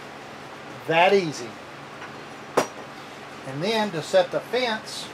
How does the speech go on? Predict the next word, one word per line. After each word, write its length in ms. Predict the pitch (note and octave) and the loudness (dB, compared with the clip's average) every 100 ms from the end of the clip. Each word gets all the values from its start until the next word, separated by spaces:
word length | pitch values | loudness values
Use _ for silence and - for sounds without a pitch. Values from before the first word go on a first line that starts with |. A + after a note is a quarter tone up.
| - - - - - - - - - - - - - - - - - - - - - - - - - - - - - | -12 -14 -14 -14 -14 -14 -14 -14 -12 -14 -14 -14 -12 -12 -12 -12 -14 -14 -14 -14 -14 -14 -14 -14 -14 -14 -14 -12 0
bushing, 480 | E3+ F3+ A3+ G#3 | 0 0 -2 -2